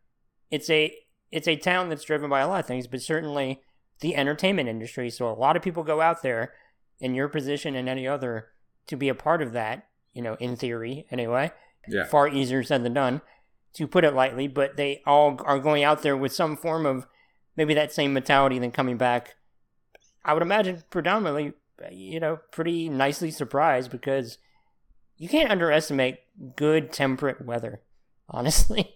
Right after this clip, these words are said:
Speaker 1: <laughs> on top of everything else.
Speaker 2: It is really, a s-, like, yeah, it's, um, <laughs> like, one, yeah, one time we flew into Arkansas and it was raining, and, like, one of my sons was maybe, like, six, and he's just like,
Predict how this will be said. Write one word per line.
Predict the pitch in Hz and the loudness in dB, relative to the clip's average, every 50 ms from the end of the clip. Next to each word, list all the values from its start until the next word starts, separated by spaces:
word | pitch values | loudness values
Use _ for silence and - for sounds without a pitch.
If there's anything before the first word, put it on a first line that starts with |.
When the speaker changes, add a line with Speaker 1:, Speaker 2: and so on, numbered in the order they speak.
| - - - | -20 -20 -20
Speaker 1:
<laughs> | - - _ - | -20 -10 _ 0
on | 175 175 | 2 6
top | 214 202 185 | 8 6 6
of | 151 147 | 6 4
everything | 151 143 139 117 110 107 | 2 2 2 0 -2 -4
else. | 110 - - - - - _ _ _ _ - | -6 -8 -10 -14 -18 -20 _ _ _ _ 2
Speaker 2:
It | 139 147 156 - | 4 4 4 4
is | 151 147 151 151 139 120 110 | 4 4 4 4 2 0 -2
really, | 113 117 117 120 123 120 120 117 113 110 | -6 -6 -2 2 4 4 6 4 4 4
a | 104 | 2
s-, | 101 - - - 120 | -2 -8 -12 -10 -6
like, | 127 120 110 101 | -6 -4 -4 -4
yeah, | 117 110 98 95 95 - - _ | -4 -6 -6 -6 -10 -14 -12 _
it's, | - 135 127 131 - - - - - - - - - - - _ _ - | -2 -2 -2 -2 -4 -12 -14 -14 -16 -18 -18 -20 -20 -20 -20 _ _ -8
um, | 123 120 113 107 104 101 98 95 92 92 92 82 92 - - - | -6 -6 -6 -6 -6 -8 -8 -10 -12 -12 -16 -18 -16 -14 -12 -12
<laughs> | 120 - | -12 -10
like, | - 143 135 131 117 | -8 -8 -6 -4 -4
one, | 120 131 135 - 143 | -2 -2 -2 0 2
yeah, | 139 123 | 2 2
one | 117 120 127 120 | 4 2 0 0
time | 127 131 120 113 | 0 0 0 0
we | 107 | -2
flew | 104 - 120 117 110 107 | -2 -2 0 0 2 2
into | 104 101 95 107 98 | 0 0 -2 -4 -4
Arkansas | - 101 107 107 120 107 - - 98 98 | 0 0 0 0 -2 -4 -6 -4 -4 -4
and | 98 98 | -4 -4
it | 95 | -6
was | 85 90 95 | -8 -8 -8
raining, | 95 98 101 104 107 104 98 98 92 - _ _ _ _ _ _ _ _ _ _ - | -6 -6 -4 -4 -4 -4 -4 -6 -8 -12 _ _ _ _ _ _ _ _ _ _ -8
and, | - 120 | -6 -4
like, | 120 113 - - - - _ | -4 -4 -6 -10 -16 -20 _
one | 110 113 - 127 127 123 | -20 -14 -8 -6 -4 -4
of | |
my | 110 101 | -4 -4
sons | 101 - - 110 107 107 101 | -6 -6 -6 -6 -6 -8 -10
was | - - | -12 -12
maybe, | 107 101 98 - | -12 -10 -10 -10
like, | 82 90 - | -10 -10 -8
six, | - - - 101 101 95 - - - - - - - | -8 -8 -8 -8 -12 -14 -16 -14 -12 -10 -10 -12 -12
and | 107 - | -14 -16
he's | - - - | -12 -12 -12
just | - - - - | -10 -10 -12 -12
like, | 73 - _ | -12 -14 _